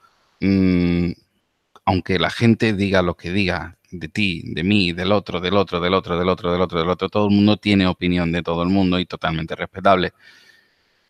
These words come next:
Pero hay que corroborar cosas y casar cosas con la información que a cada uno les va,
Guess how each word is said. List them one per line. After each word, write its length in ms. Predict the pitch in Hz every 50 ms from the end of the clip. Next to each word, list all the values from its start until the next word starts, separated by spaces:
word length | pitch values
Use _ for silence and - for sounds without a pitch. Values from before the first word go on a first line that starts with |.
| _ _ _ _ _ _ _ -
Pero 560 | - 120 117 110 113 110 104 98 95 - - _ - - - - - - - - - - - - - - - - - - - - - _ _ _ _ _ _ _ _ _ - - - _ _ _ _ _ _ _ _ -
hay 120 | 117 110
que 140 | - 131 -
corroborar 480 | 120 113 113 104 104 104 110 110 110
cosas 340 | - 117 113 - 131 120 - _ -
y 120 | 127 117
casar 680 | - - 107 101 - - 143 110 92 - - - - _ _ _ _ _ _ _ _ _ _ _ _ -
cosas 340 | - 113 104 - 123 113 -
con 200 | - 117 98 98
la 80 | 92
información 600 | 90 87 - 98 90 90 85 82 - - 101 101
que 160 | - 107 98
a 160 | 95 90 85 -
cada 300 | - - 101 98 98 92
uno 260 | 92 98 101 98 92
les 120 | 87 85
va, 320 | 80 90 92 95 95 -